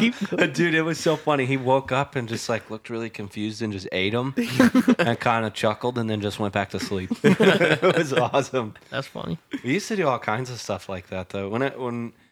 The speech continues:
Speaker 2: one of the trips I remember, I was running around, uh, all over the airport, running up to people with my ticket in my hand, speaking French Creole.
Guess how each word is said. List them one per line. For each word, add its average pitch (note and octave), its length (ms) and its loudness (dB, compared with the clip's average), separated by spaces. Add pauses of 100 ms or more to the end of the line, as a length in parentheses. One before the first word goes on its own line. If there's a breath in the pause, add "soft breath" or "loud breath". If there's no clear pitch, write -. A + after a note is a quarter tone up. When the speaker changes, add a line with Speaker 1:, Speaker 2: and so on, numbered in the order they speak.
(300 soft breath)
Speaker 2:
one B2 200 0
of C#3 80 -4
the C3 80 0
trips - 320 -2
I A2 80 2
remember, G#2 600 -2 (280)
I G#2+ 120 0
was A2 200 -6
running G#2+ 260 -4
around, G2+ 540 -6 (220)
uh, E2+ 400 -6 (480)
all G#2 180 2
over G#2 220 0
the F#2+ 160 -4
airport, F2+ 380 -4
running G2+ 280 -6
up F2+ 160 -10
to - 100 -10
people A#2 300 -8
with A2 160 -8
my F#2 120 -6
ticket - 360 -6
in B2+ 60 -8
my B2+ 80 -2
hand, D3 260 -2 (600 soft breath)
speaking A2+ 520 -6
French G#2 360 -4
Creole. A2 420 0